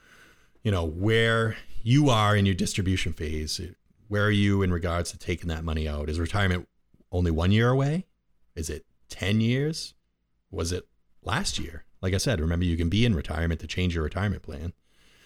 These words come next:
So determine how much money you need and how you need to structure existing assets to provide for that need is basically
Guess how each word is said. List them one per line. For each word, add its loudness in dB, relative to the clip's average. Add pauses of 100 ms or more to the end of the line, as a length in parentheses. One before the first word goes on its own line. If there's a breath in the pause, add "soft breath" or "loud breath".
(140)
So 2
determine 4
how 4
much 0
money 6
you 6
need 6
and 2
how -2
you 4
need 4
to 2
structure -2
existing -2
assets -4
to -14
provide -2
for -6
that -4
need -2
is -10
basically -6